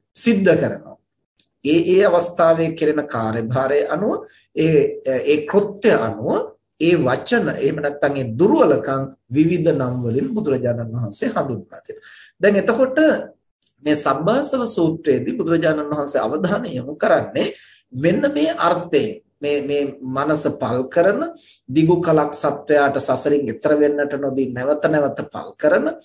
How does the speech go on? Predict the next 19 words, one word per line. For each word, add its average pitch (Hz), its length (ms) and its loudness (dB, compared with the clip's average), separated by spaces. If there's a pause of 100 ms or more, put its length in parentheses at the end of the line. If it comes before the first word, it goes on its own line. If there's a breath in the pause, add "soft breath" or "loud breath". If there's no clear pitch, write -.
(440 loud breath)
අ, 139 60 0 (100)
සත්වයාව 151 600 2 (100)
මත් 120 240 -6 (160)
කරන, 190 320 2 (460 soft breath)
මේ 165 180 0
පංචස්කන්ධය 160 840 2 (120)
අඛණ්ඩව 160 600 2
ඇදගෙන 147 640 2
යන්නට, 135 460 0
අ, - 540 -2 (280)
ප-, - 320 -4
පදනම 147 560 2
වෙන, 233 160 4 (580 loud breath)
අර 151 160 2
විදිහට 165 440 4 (120)
සංතානේ 160 800 2
ජනිත 156 320 0
වෙලා 147 380 4 (160)
ෂඩේන්ද්‍රයන්ගෙන් 151 1080 2